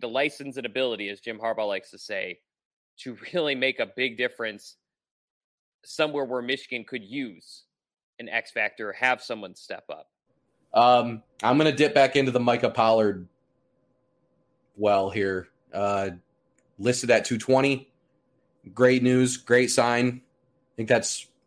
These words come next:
Speaker 2: what Michigan has been hoping for. That, you know, he, I think he was, what, at two oh something in the spring? I don't know. Like, he was not
Speaker 1: He was
Speaker 2: not
Speaker 1: two oh six on last year's roster, or the
Speaker 2: Right.
Speaker 1: spring roster,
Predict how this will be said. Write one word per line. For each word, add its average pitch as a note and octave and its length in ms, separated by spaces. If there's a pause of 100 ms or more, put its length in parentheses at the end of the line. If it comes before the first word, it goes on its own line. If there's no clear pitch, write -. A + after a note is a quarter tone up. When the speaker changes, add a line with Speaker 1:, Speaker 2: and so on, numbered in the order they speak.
Speaker 2:
what A2 140
Michigan A2 360
has G2 160
been G2+ 120
hoping G#2+ 360
for. A2 240
That, G#2 140
you G#2+ 80
know, G#2 100
he, G#2+ 160
I G2+ 100
think G#2 140
he G#2 60
was, G#2 120
what, G2+ 160
at - 160
two A#2 500 (1200)
oh A2+ 280
something C3+ 760 (1000)
in A#2+ 120
the B2 80
spring? A#2+ 340
I A2+ 100
don't A#2 100
know. F#2 80
Like, F#2 160
he A#2+ 80
was F#2+ 240 (600)
not C3 500 (480)
Speaker 1:
He D#3+ 100
was G#3+ 240
Speaker 2:
not - 160
Speaker 1:
two G#3 60
oh F#3 120
six - 600
on B2 200
last A#2 320
year's G#2 180
roster, G#2+ 440
or B2 60
the G#2+ 80
Speaker 2:
Right. G#2 140
Speaker 1:
spring A2 240
roster, F2+ 460